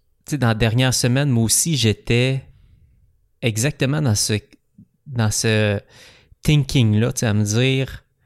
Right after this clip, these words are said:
tu sais, ça serait quoi un premier pas, encore une fois, premier, première contribution que je pourrais faire dans ce domaine-là, parce que clairement, tu sais, je veux dire,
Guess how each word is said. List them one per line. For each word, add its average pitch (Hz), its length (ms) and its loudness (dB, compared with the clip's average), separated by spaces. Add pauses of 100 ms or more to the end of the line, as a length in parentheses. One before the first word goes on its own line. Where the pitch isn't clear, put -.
(420)
tu - 80 -18
sais, 233 60 -4
ça 131 120 -2
serait - 160 0
quoi 165 280 -2
un 113 180 2
premier 120 500 2
pas, 135 380 0
encore 110 220 0
une 104 60 0
fois, 135 300 -4
premier, 135 500 -2 (1160)
première 151 360 0
contribution 147 840 2
que 123 140 -2
je - 80 -6
pourrais 120 160 0
faire 135 320 2
dans 113 160 2
ce - 180 -2
domaine-là, 113 760 2
parce 110 200 -2
que 117 100 -4
clairement, 131 800 0
tu - 80 -12
sais, 127 80 -6
je 113 80 -6
veux 104 140 -6
dire, 104 300 -6